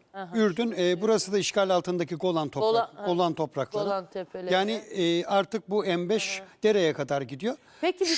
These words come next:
Speaker 1: şey
Speaker 2: şekilde Fulya Hanım, özür dilerim.
Speaker 1: Aha.
Speaker 2: Buradan bu şekilde Şam'a gelecekler.
Speaker 1: Hocam peki bir şey söyleyeceğim. Şimdi muhalifler nasıl İlk başladı. Yirmi yedi Kasım'da buradan çıktılar.
Speaker 2: Halep.
Speaker 1: Tamam mı? İlerledi, M dört, M beşi kesti. Serakib'i tamamen aldı. Burayı tamamen aldı.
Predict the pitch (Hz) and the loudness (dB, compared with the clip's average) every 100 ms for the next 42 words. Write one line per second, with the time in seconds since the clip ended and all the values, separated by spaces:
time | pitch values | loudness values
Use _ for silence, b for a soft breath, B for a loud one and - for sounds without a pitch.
0 | 277 233 262 214 180 165 156 - 196 180 | 2 4 2 2 0 2 -2 -2 0 0
1 | 175 175 175 147 151 220 175 220 - - | 0 0 0 -2 0 0 0 -2 -2 -6
2 | 220 185 196 220 - 185 165 135 127 123 | -2 -2 -2 -2 0 0 0 -2 -4 -6
3 | 190 196 269 302 233 240 247 247 226 320 | -2 0 0 -2 0 -4 -2 -4 -4 -4
4 | 320 285 226 202 180 - - 277 247 190 | -4 -4 -2 -2 -2 -4 -4 -2 0 0
5 | 175 190 233 269 - 311 302 339 330 277 | 0 2 2 0 -2 0 2 0 -2 -6
6 | 220 b b b 285 - 285 277 - 240 | -8 b b b -2 2 2 2 0 -6
7 | 180 220 262 294 311 285 262 233 202 175 | -4 -4 -2 -2 -2 -4 -6 -4 -4 -2
8 | 233 294 311 - - - 277 269 320 202 | -2 0 -2 -4 -10 -6 0 0 -2 -4
9 | 175 147 175 - 269 349 302 208 b - | -2 -2 -4 -2 0 0 0 -6 b -2
10 | 269 285 294 311 277 294 285 302 285 285 | 2 2 2 0 0 0 2 0 0 -2
11 | 277 285 - 277 285 277 - 254 - 254 | 0 -2 -2 -4 -4 -4 -4 -6 -2 0
12 | 285 285 269 269 269 269 262 262 254 254 | 0 -2 -6 -2 -2 -2 -2 -2 0 0
13 | 277 220 294 285 269 262 254 247 240 240 | -2 -2 2 2 0 -2 0 0 0 0
14 | 233 226 | 0 0